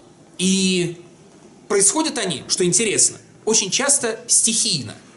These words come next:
без, а, каких бы то ни было попыток со стороны властей, э, простите, властей, со стороны революционных сил, да, их инспирировать.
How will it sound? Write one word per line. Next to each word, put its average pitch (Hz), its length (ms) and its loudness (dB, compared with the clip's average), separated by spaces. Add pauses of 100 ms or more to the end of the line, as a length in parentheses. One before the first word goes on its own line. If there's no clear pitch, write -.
(320)
без, - 460 0
а, 139 460 -2
каких 180 340 -4
бы 170 80 -8
то 165 100 -6
ни 202 120 -4
было 190 240 0
попыток 190 420 -4
со - 100 4
стороны 165 560 0
властей, 156 720 -2 (720)
э, 117 480 -14
простите, 160 320 0
властей, 135 280 -2
со - 100 4
стороны 190 240 2
революционных 175 580 2
сил, 285 300 0 (180)
да, 208 140 -4
их 226 280 -4 (140)
инспирировать. 180 640 0